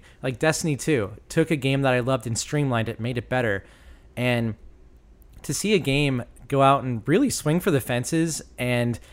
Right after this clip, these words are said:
have a few warts on it, it's a little new. Like, I love the game. I really am happy that we're playing Monster Hunter World for the first time,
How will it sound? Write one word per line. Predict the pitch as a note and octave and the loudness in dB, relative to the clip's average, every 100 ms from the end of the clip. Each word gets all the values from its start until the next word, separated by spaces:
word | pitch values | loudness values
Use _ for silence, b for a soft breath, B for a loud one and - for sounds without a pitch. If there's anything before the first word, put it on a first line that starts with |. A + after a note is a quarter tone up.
| b b b | b b b
have | - - C3+ | -6 2 2
a | C#3 | 2
few | - D#3 | 2 2
warts | A#2 B2+ - | 4 2 2
on | F3 F3+ | 2 2
it, | G#3+ - - - | 0 -4 -14 -2
it's | D#3 F#3+ | 0 4
a | |
little | C4 F4 | 6 6
new. | E4+ F#4 E3+ G2+ - - | 6 4 2 0 -8 0
Like, | G3+ - - - - - - - - - - - | 0 0 -6 -18 -20 -20 -20 -20 -20 -20 -4 4
I | A#3 | 4
love | A#3 C4 D#3 | 8 6 4
the | |
game. | A#2+ A2 G#2+ C#3+ | -2 -4 -6 -4
I | C#3 | 0
really | D3+ F#3+ G3+ F#3+ | 2 6 6 6
am | E3 | 4
happy | D3 D#3 - | 2 0 0
that | C3 C3+ B2 | 0 0 2
we're | C3+ A#2 - | 0 -2 -12
playing | - C#3 C3 | -6 -2 0
Monster | B2+ B2 - C3 | 2 0 0 -2
Hunter | B2+ | 0
World | A#2+ B2 A#2 | -2 -4 -4
for | |
the | B2 | -6
first | - B2 - | -2 -4 0
time, | B2+ A#2 | 2 2